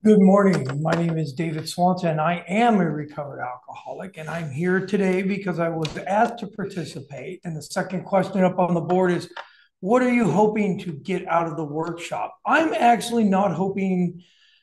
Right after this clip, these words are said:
to so much get something out of the workshop as I hope that through my experience, I can bring something positive to this workshop. So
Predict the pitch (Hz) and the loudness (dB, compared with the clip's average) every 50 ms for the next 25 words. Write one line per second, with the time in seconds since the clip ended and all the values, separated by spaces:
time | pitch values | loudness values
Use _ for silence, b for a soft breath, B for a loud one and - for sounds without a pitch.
0 | b b _ _ _ - - 202 190 190 175 - - - - - 262 240 214 214 | b b _ _ _ -4 0 2 2 2 2 0 -4 -6 -2 0 2 4 4 4
1 | 196 - - - 214 185 - - - 202 185 - 202 190 175 170 165 165 165 156 | 4 2 0 0 0 0 0 0 -2 -4 -6 -4 -4 -4 -2 0 0 0 0 -2
2 | 156 147 151 156 156 156 - - 151 151 123 170 156 143 151 151 139 120 139 151 | -2 -4 -4 -4 -4 -6 -6 -8 -8 -8 -8 -10 -12 -10 -10 -10 -8 -8 -8 -10
3 | 147 - - 160 143 - - _ 170 160 156 147 143 143 139 143 - - - - | -10 -10 -10 -12 -12 -12 -12 _ -10 -8 -8 -8 -8 -10 -10 -12 -14 -14 -12 -10
4 | 170 156 156 151 - 160 156 - - 165 151 143 160 170 170 165 - - 175 165 | -8 -8 -8 -8 -8 -8 -10 -8 -8 -8 -8 -8 -6 -6 -6 -8 -6 -6 -6 -6
5 | 160 - 170 170 165 165 - - - 196 214 220 175 180 180 151 160 156 151 - | -4 -4 -4 -4 -4 -6 -10 -10 -2 0 2 2 2 0 -2 -4 -4 -6 -6 -8
6 | - - - 151 131 147 139 135 - - - 131 127 123 - - - - - - | -12 -16 -14 -12 -10 -10 -10 -10 -12 -14 -16 -16 -16 -16 -16 -16 -16 -16 -16 -16
7 | - _ - - - 156 - 143 - - - | -18 _ -16 -14 -12 -12 -12 -12 -14 -16 -18